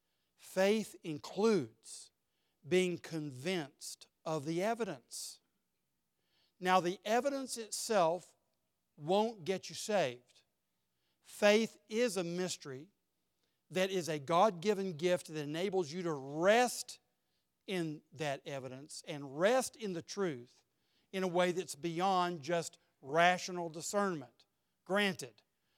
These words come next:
But faith includes being convinced by the evidence. This is the reason that Peter says, "You should be prepared to give an answer for the hope that is in you."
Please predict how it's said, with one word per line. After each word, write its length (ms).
But 180
faith 540
includes 1040
being 300
convinced 580
by 140
the 160
evidence. 340
This 200
is 80
the 80
reason 300
that 140
Peter 280
says, 440
"You 160
should 200
be 140
prepared 600
to 60
give 160
an 80
answer 420
for 120
the 100
hope 220
that 120
is 120
in 180
you." 140